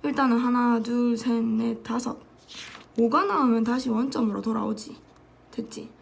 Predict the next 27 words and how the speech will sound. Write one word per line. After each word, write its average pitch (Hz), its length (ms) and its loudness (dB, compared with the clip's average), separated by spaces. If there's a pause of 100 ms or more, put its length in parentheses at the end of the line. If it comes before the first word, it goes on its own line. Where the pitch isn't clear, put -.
(320)
그럼 320 160 -6
또 359 100 0
마찬가지로 277 680 2
오의 262 320 2
배수는 262 380 0
다 214 140 -2
해당이 269 340 0
되겠죠. 220 480 -4 (400)
십도 403 320 -2
되겠지. 240 500 -4 (760)
그럼 302 140 -2
십오 277 480 2
이렇게 277 260 -4
다 226 220 0
나아갈 247 420 2
텐데, 247 300 0
얘들아. - 260 -8 (1160)
주사위 277 420 2
두 233 140 -8
번 240 180 4
번-, 254 240 -2
던져봤자 247 960 -2 (400)
최대 311 380 2
나올 254 260 4
수 262 160 -4
있는 240 240 4
합이 269 720 0